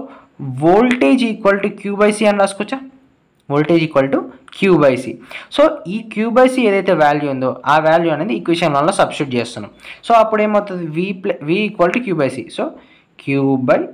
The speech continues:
C. Q by C. So, ఇక్కడ ఏమవుతుంది? వోల్టేజ్ అనేది డిఫరెంట్ అయినా సరే మనకేమవుతుంది, ఛార్జ్ అనేది, ఛార్జ్ అనేది ఇక్కడ సేమ్ ఉండడం జరుగుతుంది. So, ఛార్జ్ సేమ్ ఉంటుంది కాబట్టి Q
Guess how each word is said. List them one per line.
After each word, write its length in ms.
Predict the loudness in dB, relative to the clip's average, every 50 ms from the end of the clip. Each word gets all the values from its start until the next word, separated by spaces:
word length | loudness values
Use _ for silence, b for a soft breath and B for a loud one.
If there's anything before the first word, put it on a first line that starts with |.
| -16 _ -16 -8
C. 140 | -6 -6 -6 -6 -8 -14 _ _ _ _ _ _ _ _ _ _ _ _ _ _ -12 -6
Q 120 | -6 -2 0
by 80 | 0 -2 -2
C. 100 | -4 -12 B B B B B B B -2
So, 40 | 0 4
ఇక్కడ 160 | 4 4 6 6 6
ఏమవుతుంది? 440 | 6 6 4 4 2 -2 -8 -12 -12 B B B B B B _ _ _ _ -4 0
వోల్టేజ్ 440 | 2 4 4 4 2 2 2 2 2 4
అనేది 180 | 2 2 2 2 0
డిఫరెంట్ 420 | 0 0 2 2 2 2 2 2 0
అయినా 180 | 0 2 0 -2 -4 -4 -8
సరే 240 | -6 -6 -6 -6 -6 -6 -8 -8 -6 -4
మనకేమవుతుంది, 640 | -4 -2 -2 0 0 0 2 0 -2 -2 -6 -8 -6 -2 2
ఛార్జ్ 440 | 4 4 4 4 4 2 2 2 2 2 2
అనేది, 500 | 0 -2 -2 -2 -4 -2 -2 -4 -2 -2 -4 -6 -8 -12 -18 _ _ -6 -2
ఛార్జ్ 400 | 2 4 4 4 2 2 0 -2 -2
అనేది 320 | -2 -2 -2 -4 -4 -4 -6 -8
ఇక్కడ 180 | -2 -2 -2 -2 -2 -4 -4
సేమ్ 360 | 0 2 2 2 2 2 2 0 0
ఉండడం 340 | 0 -2 0 0 0 0 0 -2 -2
జరుగుతుంది. 720 | -2 -2 -4 -6 -8 -8 -8 -8 -8 -6 -4 -2 -2 -2 -2 -2 -4 -6 -12 B B B B B B B B B -2
So, 60 | -2 0 0 2
ఛార్జ్ 340 | 2 4 4 4 2 0 -4 -8 -4 -2
సేమ్ 220 | 0 0 2 0 0
ఉంటుంది 260 | 0 -2 -2 -2 -2 -2 0
కాబట్టి 420 | -2 -2 -2 -6 -8 -6 -8 -8 -8 -8 -12 B B B B B B B B B B _ _ _ _ _ _ _ _ _ _ _ _ _
Q 20 | -2